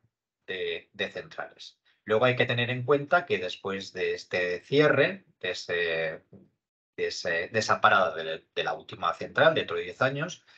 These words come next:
pues se requiere un tiempo, un,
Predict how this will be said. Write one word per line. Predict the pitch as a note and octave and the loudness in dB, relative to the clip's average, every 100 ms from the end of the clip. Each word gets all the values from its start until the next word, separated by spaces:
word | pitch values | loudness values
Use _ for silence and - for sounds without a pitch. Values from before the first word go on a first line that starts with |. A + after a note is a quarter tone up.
| - _ - | -20 _ -4
pues | G2+ G#2 B2 - - | 2 4 2 -2 -10
se | - F#2 | -2 -2
requiere | E2+ - G#2+ | -2 -2 2
un | G#2 G2+ G2 | 2 0 2
tiempo, | C3 C#3+ B2+ C#3 F#3 _ _ _ _ | 4 4 4 4 2 _ _ _ _
un, | - F#2+ F#2+ F2+ F2+ E2+ E2 | -12 -10 -10 -12 -16 -18 -20